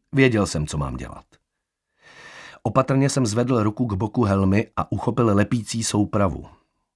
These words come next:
Vlastně je to jenom trichtýř s pístem na uším konci a neuvěřitelně lepkavou pryskyřicí na tom širším.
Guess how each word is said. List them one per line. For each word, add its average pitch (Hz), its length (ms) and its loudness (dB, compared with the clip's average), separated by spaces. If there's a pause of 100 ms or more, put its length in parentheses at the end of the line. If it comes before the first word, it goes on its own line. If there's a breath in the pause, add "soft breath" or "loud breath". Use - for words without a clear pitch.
(180)
Vlastně 117 320 2
je 95 80 2
to 98 120 0
jenom 92 220 2
trichtýř 104 600 -2
s - 120 -6
pístem 95 400 -4
na 90 160 0
uším 87 320 -4
konci 92 460 0
a 87 120 -4
neuvěřitelně 107 880 2
lepkavou 98 420 0
pryskyřicí 92 680 -2
na 92 100 0
tom 92 180 0
širším. 80 580 -4